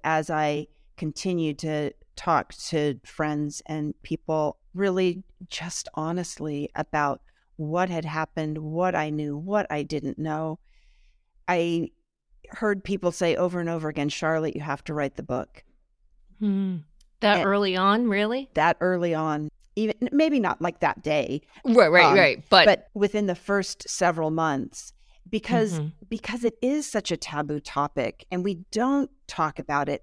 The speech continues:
Speaker 1: but it impacts so many of us. I think it's something
Speaker 2: Yes.
Speaker 1: like once every eleven minutes,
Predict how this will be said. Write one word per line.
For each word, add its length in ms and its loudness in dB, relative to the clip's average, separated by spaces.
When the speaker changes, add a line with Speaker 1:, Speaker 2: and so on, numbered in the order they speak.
Speaker 1:
but 160 0
it 180 -2
impacts 840 -4
so 580 -6
many 420 -4
of 100 -8
us. 240 -10
I 80 -4
think 240 -4
it's 160 -4
something 460 -4
Speaker 2:
Yes. 60 -2
Speaker 1:
like 360 -4
once 600 -2
every 420 -2
eleven 680 -2
minutes, 680 -8